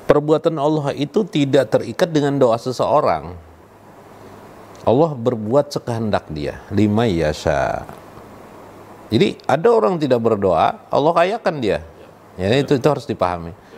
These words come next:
Ada orang kafir dikayakan Allah, ada orang muslim dikayakan Allah. Disitulah sifat jais Allah. Allah tidak terikat dengan siapapun juga.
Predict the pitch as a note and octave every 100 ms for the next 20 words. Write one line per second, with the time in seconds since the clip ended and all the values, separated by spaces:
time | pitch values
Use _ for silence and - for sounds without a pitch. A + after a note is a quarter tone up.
0 | - - - D3+ D3 C#3 C3+ B2+ - A3
1 | F3+ B2+ A2+ G#2+ G#2+ A2+ F3 - G2+ -
2 | - - A2+ B2 B2+ C3+ C#3+ - G3 E4
3 | D#3 G#2+ G#2 G2+ G#2+ G2 D#2+ F2 F2 -
4 | - - - - - - - - - -
5 | A#2+ A2+ G#2 D3 F3 E3 C#3 C#3+ D3+ D#3+
6 | D#3+ D3+ D3 A#2 G#2 - - - G2 C3
7 | E3+ D#3+ C3 A#2 C3+ - - A2 G2 C#3
8 | C#3+ B2+ A2+ A#2 - A2+ G#2 G2 - G2
9 | D#2+ D2 -